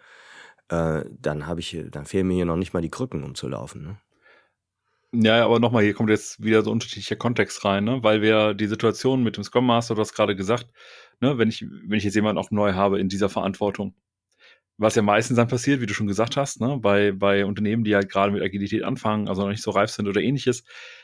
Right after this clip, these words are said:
Speaker 2: dann müssen so irgendwie alle lernen, ne? Das heißt aber, es müssen auch die ganzen StakeholderInnen lernen, wie man eigentlich agil arbeitet, wie man auch einen Product Owner überhaupt die eigene Arbeit erledigen lässt, beziehungsweise so ein ganzes Scrum-Team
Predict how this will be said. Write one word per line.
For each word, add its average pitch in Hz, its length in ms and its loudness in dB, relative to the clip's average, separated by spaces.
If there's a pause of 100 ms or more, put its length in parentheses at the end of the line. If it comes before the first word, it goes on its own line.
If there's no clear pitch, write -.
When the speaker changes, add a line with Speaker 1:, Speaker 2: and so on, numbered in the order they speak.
(340)
Speaker 2:
dann 101 580 0
müssen 123 300 0
so 110 120 2
irgendwie 110 220 4
alle 123 180 6
lernen, 98 320 2
ne? 139 100 0
Das 120 180 -2
heißt 117 200 0
aber, 104 120 -2
es - 140 -6
müssen 120 240 -4
auch 110 180 0
die 113 100 -6
ganzen 107 260 -2
StakeholderInnen 104 880 2 (140)
lernen, 107 600 2 (340)
wie 110 160 2
man 117 160 4
eigentlich 110 540 0
agil 101 240 0
arbeitet, 113 560 0
wie 110 80 0
man 110 140 -2
auch 101 160 -2
einen 101 80 -6
Product 110 360 -2
Owner 113 540 -2 (100)
überhaupt 107 500 -2
die - 60 -2
eigene 110 280 0
Arbeit 104 220 0
erledigen 104 380 0
lässt, 120 220 0
beziehungsweise 117 380 -2
so 117 60 -2
ein 110 60 -2
ganzes 110 260 -6
Scrum-Team 127 600 0